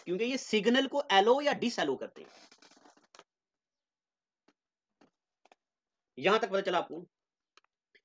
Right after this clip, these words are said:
अब आप अपनी नोटबुक पे लिखो, अगर नोट्स मिले हैं एस्पायर अड्डा के तो उनको हाईलाइट करो, अगर नहीं तो उनको लिखो। and, or और not को बोलते हैं यूनिवर्सल गेट,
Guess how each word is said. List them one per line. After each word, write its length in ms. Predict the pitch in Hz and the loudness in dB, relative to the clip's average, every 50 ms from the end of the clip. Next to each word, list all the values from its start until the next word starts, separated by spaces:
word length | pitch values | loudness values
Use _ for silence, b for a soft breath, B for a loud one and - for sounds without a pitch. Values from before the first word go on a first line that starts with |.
| _ _ _ _ _ | _ _ _ _ _
अब 180 | 185 220 233 233 | 4 6 8 8
आप 120 | 220 220 | 6 4
अपनी 220 | 208 214 220 220 | 4 0 0 0
नोटबुक 320 | 208 185 190 190 185 208 190 | 4 4 4 4 2 -2 -2
पे 80 | 214 | 0
लिखो, 260 | 185 165 160 - - 185 | 0 0 -2 -4 -4 -4
अगर 180 | 180 165 156 | -4 -2 -2
नोट्स 280 | 160 170 180 196 196 - | 0 2 2 0 0 0
मिले 220 | 156 165 214 240 | 2 4 4 6
हैं 100 | 254 247 | 4 2
एस्पायर 300 | 214 - - 190 180 175 | 0 0 2 2 2 2
अड्डा 160 | 180 170 180 | 2 2 0
के 120 | 175 180 180 | -2 -2 -4
तो 80 | 160 | -4
उनको 140 | 160 160 151 | -4 -4 -4
हाईलाइट 440 | 156 135 120 127 135 151 190 196 - | -4 -4 -2 2 4 2 2 2 -2
करो, 160 | - 196 208 | -4 -2 -2
अगर 220 | 180 160 160 185 160 | -2 -2 -2 -2 -2
नहीं 200 | 160 147 170 185 | -2 -4 -4 -4
तो 100 | 208 202 | -4 -6
उनको 220 | 165 147 139 214 | -6 -6 -6 -6
लिखो। 380 | 262 247 127 - - - 349 _ _ _ _ _ _ _ _ _ _ - | -6 -6 -8 -8 -10 -10 -10 _ _ _ _ _ _ _ _ _ _ 2
and, 380 | 202 208 233 240 240 247 240 | 2 4 4 4 2 0 0
or 380 | 240 - - 175 180 190 - - | -2 -2 0 6 6 8 8 8
और 220 | 208 196 156 139 | 4 2 0 2
not 260 | 131 147 165 185 185 | 4 4 4 4 4
को 120 | 185 196 185 | 0 -4 -4
बोलते 260 | 170 175 170 170 190 | -4 -4 -2 -2 -2
हैं 60 | 165 | -2
यूनिवर्सल 520 | 127 131 135 139 131 143 156 160 - 214 214 | 0 -2 -2 0 0 0 -2 -2 -2 -6 -2
गेट, 300 | 196 196 202 196 202 | 0 0 0 0 -2